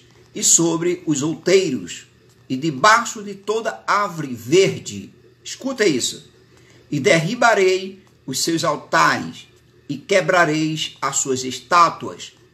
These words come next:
e os seus bosques queimareis a fogo, e abatereis as imagens e esculpida dos seus deuses, e apagarei o seu nome",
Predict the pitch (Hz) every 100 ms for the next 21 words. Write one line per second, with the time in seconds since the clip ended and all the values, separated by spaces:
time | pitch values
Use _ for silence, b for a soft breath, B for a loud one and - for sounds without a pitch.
0 | _ 135 143 - 165 147 107 120 165 180
1 | - 180 - - 175 170 170 202 180 -
2 | 127 147 - - 175 190 127 110 - b
3 | b b b b _ 170 196 220 220 -
4 | _ _ 147 135 127 196 247 - 262 190
5 | 185 185 185 - _ _ 147 156 165 160
6 | 156 160 160 156 156 151 151 147 160 -
7 | 147 - - 226 208 233 226 226 - -
8 | 151 - 151 107 123 214 185 - 107 -
9 | - b b _ 135 151 - 190 202 202
10 | 185 160 160 160 - 151 - 165 151 185
11 | 214 196 208 233 254 -